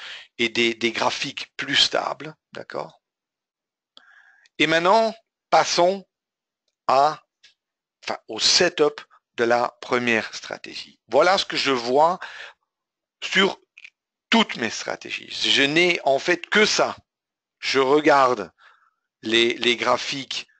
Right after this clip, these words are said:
en temps, basés sur enver-, envergure, euh, pas, je, je regarde les, les,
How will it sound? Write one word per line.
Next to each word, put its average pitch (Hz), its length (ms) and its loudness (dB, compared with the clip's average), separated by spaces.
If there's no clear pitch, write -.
en 117 160 -2
temps, 196 320 0
basés 143 420 2
sur 135 240 -2
enver-, 131 340 2
envergure, 131 720 -4
euh, 135 100 4
pas, 123 140 -2
je, 117 140 -4
je 123 180 -6
regarde 120 420 0
les, 117 320 0
les, 107 440 -4